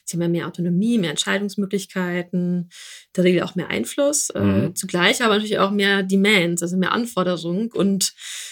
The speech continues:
Speaker 1: ja, also von denen wird einfach erwartet, dass sie, äh, eben, äh, zum Beispiel, ähm, ja, äh, stabil sind, dass sie eben, äh, gute Mienung zum bösen Spiel machen, egal wie schlecht der Schlaf war, egal welche privaten Themen vorlagen. Also da sehen wir schon,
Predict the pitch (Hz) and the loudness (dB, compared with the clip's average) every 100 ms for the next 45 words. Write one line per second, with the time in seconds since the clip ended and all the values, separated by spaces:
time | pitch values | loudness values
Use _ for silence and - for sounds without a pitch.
0 | - _ 214 208 196 190 196 196 190 214 | -18 _ 2 6 6 2 0 2 2 2
1 | 214 170 185 190 165 180 214 202 190 175 | 0 -2 -2 -2 0 2 2 2 0 0
2 | 170 - 190 175 - 185 185 185 185 175 | -2 0 2 2 4 4 6 4 2 0
3 | 175 175 190 - - - - 185 170 180 | -4 -4 -4 -8 -8 -8 -4 -2 -2 -2
4 | - 185 175 175 175 170 180 180 190 180 | 2 4 4 4 0 -2 -4 -6 -2 0
5 | 180 175 175 82 - - - - 185 208 | 2 0 -2 -4 -6 -8 -8 -4 0 2
6 | 220 226 214 185 196 196 196 175 185 - | 2 6 6 6 4 2 2 0 0 0
7 | 190 190 - 170 180 180 180 180 190 185 | 2 2 2 0 0 -2 -4 -6 -6 -6
8 | 180 202 240 220 220 214 190 196 196 185 | -6 -4 0 2 2 -2 -2 0 0 -2
9 | - 202 190 185 165 185 175 185 190 170 | 0 2 2 0 -2 0 2 2 2 2
10 | 185 160 165 185 185 185 165 196 190 185 | 0 0 0 0 0 0 0 0 -2 -2
11 | 170 180 185 180 180 190 196 165 180 196 | -2 2 2 4 0 -4 -6 -4 -2 -4
12 | 190 180 170 - 180 180 151 156 180 170 | -4 -4 -4 -4 -4 -4 -6 -8 -6 -2
13 | 185 180 185 185 175 190 | -2 -2 -2 0 0 0